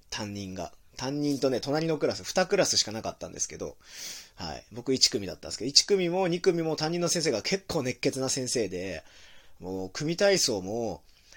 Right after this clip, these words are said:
五年生だからって六年生に負けんなみたいな。六年生よりすごいことやるんだみたいな、謎のテンションがすごかったんですよね。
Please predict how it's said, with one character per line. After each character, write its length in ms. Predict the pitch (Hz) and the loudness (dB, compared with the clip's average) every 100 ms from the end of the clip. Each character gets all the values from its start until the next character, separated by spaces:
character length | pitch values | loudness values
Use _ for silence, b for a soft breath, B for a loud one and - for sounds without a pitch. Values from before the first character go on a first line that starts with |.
| b | b
五 160 | 110 147 | 0 2
年 180 | 208 | 2
生 340 | 180 120 80 - - - - - | 2 2 0 -6 -18 -20 -20 -14
だ 100 | 107 | -10
か 120 | 95 87 | -6 -6
ら 80 | |
っ 60 | 90 | -8
て 260 | - 101 180 | -4 -2 -2
六 180 | 202 | 2
年 120 | 165 170 | 4 4
生 100 | 120 | 2
に 60 | |
負 120 | 101 | 4
け 100 | - 185 | 6 6
ん 60 | |
な 80 | 107 | 4
み 100 | 80 | -4
た 120 | 80 | -12
い 60 | 71 | -14
な。 80 | - - - - | -18 -20 -20 -18
六 220 | - 151 | -6 0
年 140 | 175 | 2
生 100 | 143 | 2
よ 80 | 110 | 2
り 40 | 87 | 2
す 140 | 131 | 4
ご 80 | 147 | 4
い 40 | |
こ 80 | 131 | 4
と 60 | 92 | 0
や 80 | |
る 100 | 143 | 2
ん 80 | 170 | 2
だ 100 | 113 | 0
み 100 | 80 | -2
た 120 | 80 | -10
い 80 | 78 | -10
な、 340 | 101 120 87 - B B B | -6 -6 -6 -10 B B B
謎 280 | 101 135 185 | -4 -2 0
の 120 | 190 | 0
テ 160 | 202 196 | 2 4
ン 80 | 160 | 4
シ 100 | 104 | 4
ョ 40 | |
ン 80 | 82 | -2
が 100 | 82 | -4
す 160 | - | -2
ご 100 | 151 | 2
か 100 | 156 | 2
っ 60 | - | 0
た 100 | 73 | -4
ん 20 | |
で 60 | - | -10
す 80 | - | -12
よ 60 | |
ね。 200 | 65 - | -14 -20